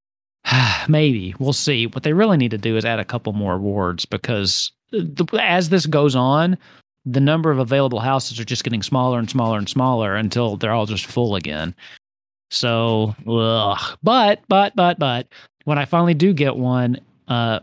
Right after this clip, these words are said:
we're gonna have a house party. That's gonna be a, a Highwind hangout,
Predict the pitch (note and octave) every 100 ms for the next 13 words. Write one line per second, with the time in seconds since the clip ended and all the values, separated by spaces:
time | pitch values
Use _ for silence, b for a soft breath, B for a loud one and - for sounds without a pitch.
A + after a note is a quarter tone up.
0 | - B2 B2+ C3 B2+ B2+ A2 D#3 D3 -
1 | C3+ C3 C3+ C3+ - B2+ - B2+ A#2+ A#2+
2 | G2+ B _ C3 - C#3 C3 A#2+ C3+ B2+
3 | A#2+ B2